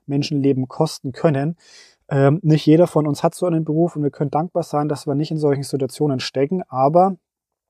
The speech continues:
das große Learning, was ich eben daraus sehe, ist tatsächlich, dass wir, ähm, uns viel davon mitnehmen können für unseren Arbeitsalltag.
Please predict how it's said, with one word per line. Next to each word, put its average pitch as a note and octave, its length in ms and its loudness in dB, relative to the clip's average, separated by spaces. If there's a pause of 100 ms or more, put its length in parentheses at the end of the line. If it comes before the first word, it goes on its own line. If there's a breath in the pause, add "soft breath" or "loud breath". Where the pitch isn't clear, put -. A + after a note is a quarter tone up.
(200)
das B2+ 180 -16
große D3 260 -2
Learning, C#3+ 360 2
was C3+ 140 -4
ich D#3 140 -12
eben D3 160 -4
daraus C3 380 -2
sehe, D#3 200 -2
ist D3+ 280 -4
tatsächlich, D3+ 480 -4
dass D3 280 -6
wir, D3 280 0 (600 soft breath)
ähm, C3+ 580 0 (300)
uns C#3 340 -6
viel D#3+ 500 0
davon C#3 580 -2 (440)
mitnehmen C#3 580 -2
können D#3 340 0
für E3 260 0
unseren C3+ 380 -4
Arbeitsalltag. C#3+ 800 -6